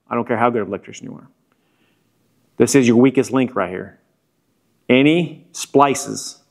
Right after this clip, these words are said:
that you make is your weakest link. You wanna make it as tight as possible so there's no issues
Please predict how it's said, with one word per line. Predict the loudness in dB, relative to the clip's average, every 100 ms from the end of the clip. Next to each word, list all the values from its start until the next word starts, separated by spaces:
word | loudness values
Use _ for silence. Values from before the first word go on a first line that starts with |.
| _
that | -8 0
you | 4
make | 4 0 -4 _ _
is | -6 -2
your | 0
weakest | 0 -2 -4
link. | -6 -8 -18 _ _
You | 4
wanna | 4
make | 4 4
it | 2
as | -2 _ -20 -4
tight | 0 0
as | 2
possible | 0 0 -2 -14
so | -6 -4
there's | -4 -2
no | 0 0 2
issues | 0 0 -6 -8